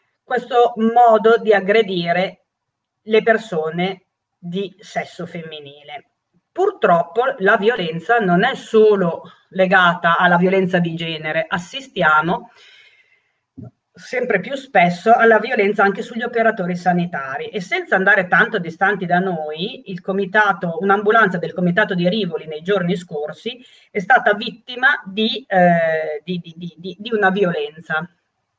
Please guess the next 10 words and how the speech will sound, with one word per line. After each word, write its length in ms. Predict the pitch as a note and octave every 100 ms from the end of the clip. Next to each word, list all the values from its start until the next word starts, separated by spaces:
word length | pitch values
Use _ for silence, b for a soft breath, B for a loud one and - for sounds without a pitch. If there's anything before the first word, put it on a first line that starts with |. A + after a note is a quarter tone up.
| _ _
Sabato 560 | - - F3 F3 F#3 G3
in 120 | F3
assemblea 420 | F3 F#3+ G#3 G3
regionale 560 | F#3+ G3 F#3+ G3 F#3 E3+
dei 180 | E3
presidenti 1000 | D#3+ F3 F3 F#3 E3+ D#3+ E3 E3 G#3+ A3+
di 120 | F#3 F3
Croce 280 | D#3+ D#3+
Rossa 400 | A3 C4+ C#4 F3+
abbiamo 560 | E3+ F3 F#3 F#3 F3+